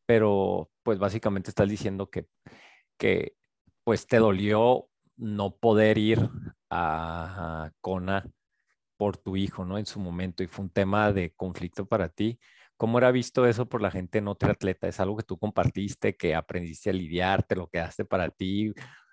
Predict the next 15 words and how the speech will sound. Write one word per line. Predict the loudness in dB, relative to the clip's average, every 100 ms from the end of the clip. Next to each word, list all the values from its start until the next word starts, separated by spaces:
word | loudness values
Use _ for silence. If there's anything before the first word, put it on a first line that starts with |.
| 0
Te | 2
decían, | 2 2 2 0 -4 -6
o | -8
sea, | -2 0 0 -2 -10 _ _ _ _ -20 -6
más | 0 2 2 0
por, | 4 4 4 -2 _
voy | 2 6
a |
regresar | 6 6 4 4
al | 4
tema | 2 4 4
de | 4
la | 2
generación, | -2 -4 -4 -2 0 0 -2
¿no? | -2 -4